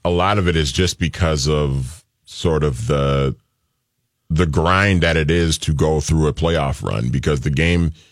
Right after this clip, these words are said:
you know, the game is so physical and you have to work so hard just to get a goal, and you play those games repeatedly over the course of,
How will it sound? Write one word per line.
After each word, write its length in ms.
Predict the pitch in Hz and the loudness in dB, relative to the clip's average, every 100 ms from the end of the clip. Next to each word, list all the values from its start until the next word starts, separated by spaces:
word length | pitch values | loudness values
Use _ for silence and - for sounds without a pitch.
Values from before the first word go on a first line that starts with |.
| _ _ - | _ _ -4
you 80 | 87 | 0
know, 80 | |
the 80 | 85 | 2
game 260 | 80 92 101 | 2 2 2
is 120 | 98 | 2
so 160 | 101 90 | 0 0
physical 600 | - 101 95 85 80 85 | 0 2 2 0 0 2
and 120 | 80 | 2
you 80 | 78 | 2
have 180 | 90 | 2
to 80 | 92 | 0
work 260 | 85 85 80 | 0 0 0
so 240 | - 92 | 0 0
hard 360 | 78 92 87 76 | 2 2 0 0
just 240 | 87 87 | 0 0
to 100 | - | -2
get 300 | 76 87 90 | 2 2 0
a 180 | - 87 | 0 0
goal, 540 | 80 92 92 71 67 80 _ _ _ _ _ _ - | 2 2 2 0 0 -2 _ _ _ _ _ _ -2
and 400 | 82 82 82 76 | 0 2 2 2
you 180 | 87 | 2
play 520 | 82 - 98 101 98 92 - | 0 0 2 2 2 -2 -4
those 400 | 80 87 90 80 | 0 2 2 2
games 720 | 85 95 90 82 73 - - - _ _ _ _ _ | 2 2 2 2 0 -2 -6 -14 _ _ _ _ _
repeatedly 920 | 85 95 - 123 135 117 87 82 82 | 0 4 4 2 0 -2 -2 -2 -2
over 220 | 87 92 95 | -2 0 0
the 100 | 87 | -2
course 400 | - 95 92 87 | 0 0 0 0
of, 500 | 82 80 71 - | 0 0 -2 -6